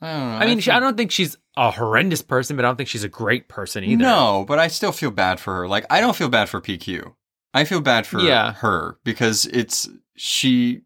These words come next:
Speaker 1: she did get taken away before her time, regardless. And she did love her husband and her daughter. And it's just those moments where she was sitting there waiting and she was so happy. She was like,
Speaker 2: Mm.
Speaker 1: "Finally, we're leaving. I'm gonna go with them. This is what I want."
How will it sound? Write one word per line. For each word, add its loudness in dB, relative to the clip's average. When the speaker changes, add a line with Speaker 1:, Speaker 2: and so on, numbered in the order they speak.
Speaker 1:
she 2
did 2
get 2
taken 2
away 2
before -2
her -4
time, -4
regardless. 2
And -2
she 0
did -2
love 2
her -2
husband 0
and -4
her -2
daughter. 4
And -2
it's 2
just 2
those 2
moments 4
where -4
she -4
was -4
sitting 0
there -2
waiting 0
and -4
she -6
was -4
so 2
happy. 0
She -6
was -2
like, 0
Speaker 2:
Mm. 0
Speaker 1:
"Finally, 4
we're -2
leaving. 2
I'm -2
gonna -2
go -6
with -4
them. -2
This -4
is -6
what -2
I 0
want." 2